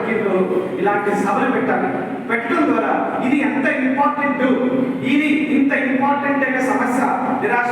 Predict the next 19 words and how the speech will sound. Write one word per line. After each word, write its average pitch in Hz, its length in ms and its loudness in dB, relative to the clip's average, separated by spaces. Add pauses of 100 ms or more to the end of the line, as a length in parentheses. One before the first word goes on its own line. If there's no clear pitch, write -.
పడాల్సిన 214 360 0
సమస్య 190 240 -2 (100)
కాదు. 185 200 2 (540)
కాకే 247 380 0 (140)
కలర్ 233 280 0 (360)
నుంచి 262 240 2 (720)
మొన్నటి 247 420 0
దాకా 226 220 0 (140)
మండల 226 320 0
కమిషన్ 202 460 -2
దాకా - 260 -4
ప్రతి 180 240 -4 (100)
దగ్గర 185 240 -2 (540)
సమస్య - 380 -4 (320)
ఎదురవుతూనే 208 440 0 (100)
ఉంది. - 180 2 (440)
ఆ - 40 0 (140)
సమస్య - 360 -2
ఎదురవుతున్నప్పుడల్లా 226 720 2